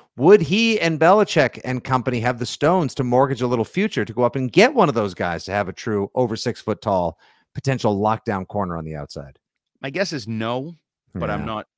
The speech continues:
Speaker 2: totally sure on that. Um, it's gonna be interesting. He did push back. You know, somebody was like, "This is the highest pick you've had since Mayo." And he said, "Well, we had fifteen a couple years ago. I was <laughs> around for that." You know, it's not that different. It's only one
Speaker 1: Mm-hmm.
Speaker 2: pick higher.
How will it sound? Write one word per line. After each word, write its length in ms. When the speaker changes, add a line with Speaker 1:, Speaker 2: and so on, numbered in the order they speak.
Speaker 2:
totally 420
sure 380
on 140
that. 260
Um, 480
it's 160
gonna 160
be 160
interesting. 460
He 120
did 320
push 220
back. 340
You 60
know, 60
somebody 260
was 140
like, 120
"This 100
is 60
the 100
highest 280
pick 200
you've 140
had 260
since 200
Mayo." 380
And 460
he 40
said, 120
"Well, 180
we 100
had 120
fifteen 420
a 40
couple 240
years 240
ago. 140
I 60
was 140
<laughs> 40
around 180
for 100
that." 220
You 80
know, 60
it's 160
not 120
that 240
different. 320
It's 200
only 140
one 160
Speaker 1:
Mm-hmm. 80
Speaker 2:
pick 120
higher. 400